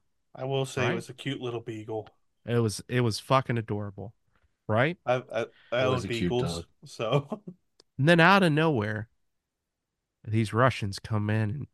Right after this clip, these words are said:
Speaker 2: they murder the dog, and we're like, "Where is this going?"
Speaker 1: Was it? Well,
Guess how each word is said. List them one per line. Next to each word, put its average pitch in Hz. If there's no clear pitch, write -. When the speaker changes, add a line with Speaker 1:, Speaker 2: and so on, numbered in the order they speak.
Speaker 2:
they 107
murder 117
the 107
dog, 104
and 110
we're 170
like, 131
"Where 392
is 294
this -
going?" 185
Speaker 1:
Was 285
it? -
Well, 226